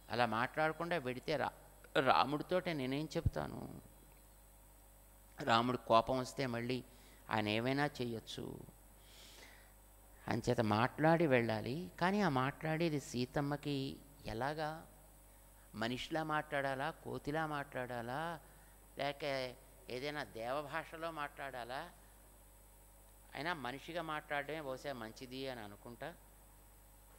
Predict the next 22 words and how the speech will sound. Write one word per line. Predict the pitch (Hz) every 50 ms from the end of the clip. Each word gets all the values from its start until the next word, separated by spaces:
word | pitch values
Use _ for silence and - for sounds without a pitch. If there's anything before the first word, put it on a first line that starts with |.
| - - - - - - - - -
ఆ | 120 120
మాట్లాడేటప్పుడు | 110 113 120 139 - - 147 147 151 151 143 156 147 - 143 139
కూడా | - 156 147 160
మళ్ళీ | 151 135 131 131 143 151 139
నన్ను | 139 135 135 131 127 127
ఇంకో | 127 131 131 - 165 160
రావణాసురుడు | 156 147 143 147 147 147 147 147 143 - 151 147 147
మళ్ళీ | 143 143 139 143 147
ఇలా | 147 147 147
వచ్చి | 147 147 - - 147
మాట్లాడుతున్నాడు | 143 139 135 - 143 139 139 135 139 143 135 127 131
అని | 123 123
అనుకుంటుందేమో. | 120 117 123 - - 135 135 - 139 139 135 135 135 135 143 156 151 - - - - - - - - - - - - -
అది | - - 101 104
లేకుండా | 101 101 110 127 147 - - 165 165 165 165 175 180 190 190 - -
ఏం | 101 107 123 139 160 180 170 - - -
చెయ్యాలి? | 139 131 151 147 131 117 117 120 123 120 92 - - - - - - - - - - - - - - - - - - - - - - - - - - - -
ఏదైనా | - 98 107 107 131 135 139 147
బుద్ధిగా | 139 117 101 107 110 107 104 127 143 147 156
జాగ్రత్తగా | 156 123 120 120 123 120 131 127 - - 135 127
ఆలోచించి | 123 117 85 107 113 127 135 147 143 - 139 143 135 - 135
పని | 123 110 104 107